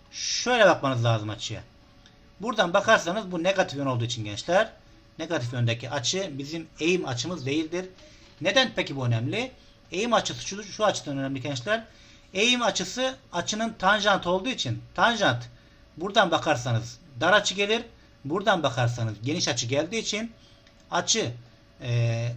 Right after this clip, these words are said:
dar ve geniş olmasına göre tanjant değeri değiştiğinden dolayı eğim negatif mi pozitif mi onu anlayamayız. O yüzden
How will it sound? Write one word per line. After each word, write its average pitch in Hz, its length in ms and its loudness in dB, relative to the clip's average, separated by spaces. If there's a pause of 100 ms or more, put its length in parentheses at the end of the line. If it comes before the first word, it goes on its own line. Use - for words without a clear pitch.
(180)
dar 190 240 8
ve 151 80 4
geniş 170 260 0
olmasına 185 340 0
göre 131 240 -2
tanjant 160 440 2
değeri 123 240 0
değiştiğinden 151 460 -2
dolayı 151 360 0 (360)
eğim 165 300 0
negatif 165 420 0
mi 120 120 -2
pozitif 147 420 -4
mi 214 220 -8 (580)
onu 180 160 -4
anlayamayız. 190 680 2
O 185 120 0
yüzden 196 420 2